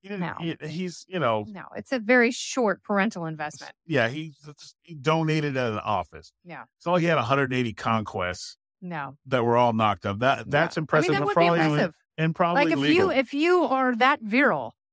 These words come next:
Speaker 2: that you can
Speaker 1: Yeah.
Speaker 2: just look at a woman
Speaker 1: And get a hundred and eighty women pregnant and then say, "I don't know, why am I single?"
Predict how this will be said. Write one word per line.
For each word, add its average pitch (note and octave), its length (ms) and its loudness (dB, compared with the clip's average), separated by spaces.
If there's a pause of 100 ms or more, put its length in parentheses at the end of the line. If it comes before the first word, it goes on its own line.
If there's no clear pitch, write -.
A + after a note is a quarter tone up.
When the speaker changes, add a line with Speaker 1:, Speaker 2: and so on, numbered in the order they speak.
(160)
Speaker 2:
that A3+ 60 -6
you B3+ 80 0
can G#3+ 80 -2
Speaker 1:
Yeah. F#3+ 60 0
Speaker 2:
just A3 160 -4
look C#4 220 0
at B3 60 2
a G#3 40 2
woman D#3 400 -6 (400)
Speaker 1:
And A#2+ 180 -2
get A#2+ 180 0 (100)
a G#2+ 60 -2
hundred B2+ 240 -2
and A2+ 100 -4
eighty A2+ 220 -2
women G#2+ 320 -6
pregnant F#2+ 420 -4 (100)
and G2 180 -10
then F#2+ 180 -8
say, F#2+ 240 -6
"I G#2+ 180 -6
don't D3+ 140 0
know, D#3 140 0
why B2+ 200 0
am C#3 100 -6
I C3+ 100 -2
single?" C#3 380 -8